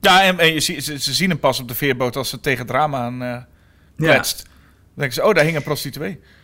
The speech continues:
Speaker 2: <laughs> Ja, precies. Eh, vreselijk, eh, eh, eh, eh, tekst, die vrouw die daar de rondleiding geeft. Begint al met "Welcome in Amsterdam", wat een van de,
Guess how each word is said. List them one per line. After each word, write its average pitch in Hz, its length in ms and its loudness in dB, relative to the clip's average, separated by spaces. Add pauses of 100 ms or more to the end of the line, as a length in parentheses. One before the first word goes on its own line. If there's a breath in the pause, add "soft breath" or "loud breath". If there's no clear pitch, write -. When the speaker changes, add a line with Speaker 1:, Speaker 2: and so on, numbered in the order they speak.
(300 soft breath)
Speaker 2:
<laughs> - 500 -2
Ja, 156 100 2
precies. 135 400 -8 (500 loud breath)
Eh, 170 840 4
vreselijk, 190 600 0
eh, 156 380 4
eh, 147 560 2
eh, 139 420 0
eh, 131 140 -2
tekst, - 400 -2
die 151 120 -4
vrouw 190 300 2
die 180 160 0
daar 160 180 2
de 151 100 2
rondleiding 175 540 0
geeft. 190 480 -2 (880)
Begint 220 340 0
al 220 80 4
met 143 200 0
"Welcome 170 540 0
in 180 300 0
Amsterdam", 165 680 0
wat 151 180 0
een 127 180 -2
van 135 220 -2
de, 127 140 -2